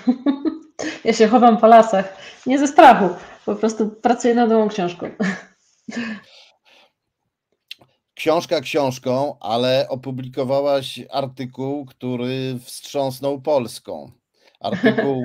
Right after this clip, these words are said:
Speaker 1: <laughs>
Speaker 2: w, na portalu Onet, który gorąco, e, gorąco polecam. Będziemy mówić o faktach, które tam, e, ujawniłaś, ale zanim przejdziemy do treści, to chciałbym, żebyś powiedziała o niezwykłej akcji, której częścią był ten artykuł.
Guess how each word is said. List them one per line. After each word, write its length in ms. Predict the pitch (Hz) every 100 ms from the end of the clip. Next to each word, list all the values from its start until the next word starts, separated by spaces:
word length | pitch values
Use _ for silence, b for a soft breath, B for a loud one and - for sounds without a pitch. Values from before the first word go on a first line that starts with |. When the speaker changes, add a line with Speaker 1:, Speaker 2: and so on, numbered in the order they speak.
| 110
Speaker 1:
<laughs> 180 | - 104
Speaker 2:
w, 340 | 113 113 113 117
na 160 | 117
portalu 560 | 127 131 127 139 143 123
Onet, 460 | 131 123 113 113 127
który 320 | - 123 123
gorąco, 720 | 117 123 131 127 120 110 104 - 101 104
e, 40 |
gorąco 480 | 107 117 123 127 127
polecam. 560 | 123 123 110 - 104 110
Będziemy 380 | 113 107 117 113
mówić 340 | 117 110 107
o 60 | -
faktach, 420 | 117 110 107 98
które 300 | _ 113 107
tam, 240 | 107 104 104 _ _ _ _ _
e, 160 | - 107
ujawniłaś, 680 | 139 131 120 123 127 127 -
ale 200 | 123 127
zanim 280 | 139 175 165
przejdziemy 400 | 143 139 156 151
do 120 | 143
treści, 480 | 131 139 151 - 160
to 120 | 139
chciałbym, 400 | 131 147 156 156
żebyś 300 | 139 135 131
powiedziała 680 | - 127 131 143 151 147 135
o 160 | 135
niezwykłej 680 | 139 135 123 131 143 156 143 -
akcji, 600 | 139 127 - - 143 143
której 520 | _ 135 131 135 131
częścią 640 | 127 139 127 127 123 117
był 220 | 113 113
ten 340 | 113 117 110 107
artykuł. 640 | 107 104 - 92 - 80